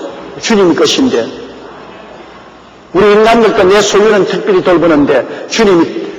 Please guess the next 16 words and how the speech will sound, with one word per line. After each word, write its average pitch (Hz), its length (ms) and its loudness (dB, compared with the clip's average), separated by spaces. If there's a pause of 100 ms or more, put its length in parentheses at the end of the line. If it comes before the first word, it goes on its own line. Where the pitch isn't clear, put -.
(560)
적어도 196 760 2
당신이 196 380 2
몸을 208 320 2
찢고 - 340 0
피를 220 400 0
흘려가지고서 185 640 2
값주고 190 400 0
산 170 240 0
소유물인데 151 760 0 (960)
얼마나 262 580 2
귀하겠습니까? 170 760 0 (260)
대가를 233 760 0
그렇게 247 840 2 (1120)
큰 277 600 0 (720)
희생으로 208 460 2
지불했는데 165 1000 2